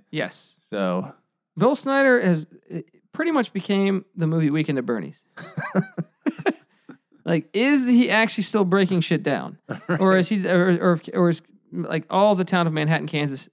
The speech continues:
Speaker 1: help, helping to prop
Speaker 2: Right,
Speaker 1: this
Speaker 2: the
Speaker 1: guy
Speaker 2: game
Speaker 1: up?
Speaker 2: plan. <laughs>
Speaker 1: You know what I mean? Like, they have him on strings attached
Speaker 2: Right.
Speaker 1: to the
Speaker 2: All
Speaker 1: scoreboard.
Speaker 2: throughout
Speaker 1: You know
Speaker 2: the
Speaker 1: what I mean? Like,
Speaker 2: stadium.
Speaker 1: and they have, like, a, a, a, a Hollywood prop guy with his clipboard and
Speaker 2: <laughs>
Speaker 1: stuff and his headset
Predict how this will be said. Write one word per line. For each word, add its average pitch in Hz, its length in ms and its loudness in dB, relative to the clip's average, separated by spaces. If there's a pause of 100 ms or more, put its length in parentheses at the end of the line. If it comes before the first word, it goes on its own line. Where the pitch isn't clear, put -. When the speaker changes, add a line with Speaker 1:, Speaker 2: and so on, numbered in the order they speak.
(120)
Speaker 1:
help, 151 340 -2 (220)
helping 175 280 2
to 131 60 -4
prop 143 220 -2
Speaker 2:
Right, 120 80 0
Speaker 1:
this 139 80 -2
Speaker 2:
the 208 80 -4
Speaker 1:
guy 127 140 2
Speaker 2:
game 120 200 0
Speaker 1:
up? 110 220 -4
Speaker 2:
plan. - 0 -
<laughs> - 340 -4
Speaker 1:
You 175 60 4
know 185 60 6
what 202 100 4
I - 20 2
mean? 196 140 4
Like, 185 140 2
they 180 100 2
have 190 180 4
him 190 80 0
on 165 120 2
strings 165 560 0 (320)
attached 180 340 4
Speaker 2:
Right. 180 80 -4
Speaker 1:
to 196 80 4
the 175 60 2
Speaker 2:
All - 20 2
Speaker 1:
scoreboard. 156 460 6
Speaker 2:
throughout 143 260 4
Speaker 1:
You 190 80 4
know 208 160 6
Speaker 2:
the 196 60 4
Speaker 1:
what 190 40 4
I - 20 2
mean? 196 240 2
Like, 165 180 4
Speaker 2:
stadium. 147 300 -4 (500)
Speaker 1:
and 165 120 -2
they 170 80 2
have, 185 220 2
like, 175 220 0
a, 156 800 0
a, - 60 -6
a, 147 40 -4
a 143 40 -6
Hollywood 170 380 0
prop 175 300 -2
guy 135 300 -2
with 131 180 -6
his 143 180 -6
clipboard 160 600 0
and 143 180 -2
Speaker 2:
<laughs> - 0 -
Speaker 1:
stuff 151 320 -2
and 147 100 -6
his 139 220 -6
headset 160 640 -6